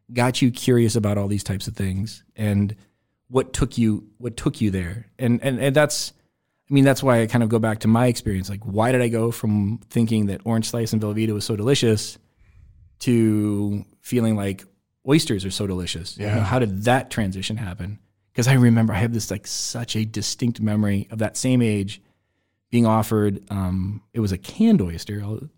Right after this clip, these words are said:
Speaker 1: you know, so it was cooked, but, and I just thought it was the absolute most disgusting thing I could have ever seen and couldn't imagine in any scenario anybody ever eating something so gross. And now if you gave me a hundred and fifty thousand oysters, I wouldn't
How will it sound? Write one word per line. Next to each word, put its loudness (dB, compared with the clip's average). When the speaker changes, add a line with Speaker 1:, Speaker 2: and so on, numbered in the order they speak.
Speaker 1:
you -16
know, -8
so -10
it -10
was -12
cooked, -2
but, -6
and 2
I 4
just 0
thought 0
it -6
was -4
the -6
absolute -4
most 0
disgusting -4
thing -2
I -6
could -4
have -4
ever 0
seen 0
and -6
couldn't -4
imagine -6
in -12
any 6
scenario 2
anybody 2
ever 0
eating 2
something -2
so -2
gross. 0
And 6
now 4
if 0
you 4
gave 6
me 6
a 2
hundred 0
and 2
fifty -2
thousand 2
oysters, -2
I 0
wouldn't 4